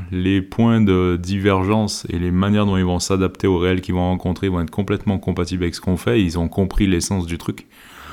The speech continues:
Ça fait partie de leur A D N. Je sais qu'ils gèrent les risques, euh, de manière hyper professionnelle. Je sais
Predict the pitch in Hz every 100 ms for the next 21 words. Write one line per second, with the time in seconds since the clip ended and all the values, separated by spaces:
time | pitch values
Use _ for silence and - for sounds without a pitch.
0 | - - - - - - 90 - 92 -
1 | 101 95 90 85 87 101 95 - _ -
2 | - - _ - 87 98 95 87 92 90
3 | 87 92 90 - - 92 85 85 85 85
4 | 87 - - 104 - 87 - - 92 87
5 | 98 90 107 92 85 -